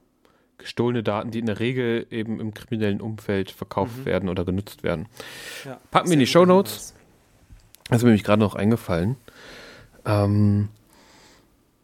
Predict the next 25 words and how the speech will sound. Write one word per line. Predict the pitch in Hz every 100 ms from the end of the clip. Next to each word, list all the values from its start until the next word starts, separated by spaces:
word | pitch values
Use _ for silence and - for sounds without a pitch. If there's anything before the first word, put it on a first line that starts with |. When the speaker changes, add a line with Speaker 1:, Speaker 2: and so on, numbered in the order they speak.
| _ _ _ - - -
Speaker 1:
und | 120
ich | 123
sehe | - 160
hier | 170 151
auch | - -
bei | 123
unseren | 107 120 113
Notizen, | 107 104 - 190 - - 139 180 _ -
dass | 113 -
du | 120
da | 113 110
mit | 110 104
reingeschrieben | 95 127 139 - 127 120
hast, | 120 -
Right | 104 117 -
to | 110
be | 110
forgotten. | - 104 95 - 95 - - - -
Das | 104 -
heißt, | 101 101 131
Speaker 2:
Genau. | 113 107
Speaker 1:
ich | 101
erhalte | - 107 110 139 147
jetzt, | - - -
also | 113